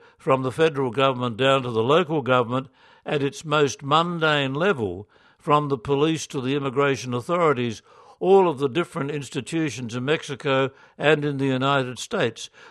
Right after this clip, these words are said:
the poor policies of the U S, everybody needs to recognize we're responsible.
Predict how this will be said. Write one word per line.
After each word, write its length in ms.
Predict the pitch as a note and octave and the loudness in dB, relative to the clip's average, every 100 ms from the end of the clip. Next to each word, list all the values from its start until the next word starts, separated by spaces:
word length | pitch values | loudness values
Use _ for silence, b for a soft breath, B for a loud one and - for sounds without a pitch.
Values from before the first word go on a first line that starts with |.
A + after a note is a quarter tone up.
| - | 2
the 120 | C#3+ | 2
poor 300 | - F#3 D#3+ | 6 6 6
policies 640 | F3 F3+ E3+ - C#3 A#2+ | 6 4 4 0 -2 -2
of 140 | A#2+ A#2 | -4 -4
the 100 | B2+ | -4
U 240 | B2+ C3+ | 0 2
S, 280 | E3+ B2+ - b b - | 2 0 -4 b b 0
everybody 640 | D3+ D#3 C#3+ C#3+ C#3+ C#3 | 2 2 4 4 6 2
needs 340 | C#3 C#3+ B2 | 0 -2 -4
to 140 | - C3 | -4 0
recognize 800 | D3+ D#3 C3+ A2+ B2+ C3 C3+ - _ | 0 -2 -6 -4 -2 -2 -2 -8 _
we're 260 | - C3 C3 | -2 2 2
responsible. 880 | B2+ C#3 - D#3 E3 D#3+ G2 D#2 | 2 -2 0 -2 -2 -6 -8 -10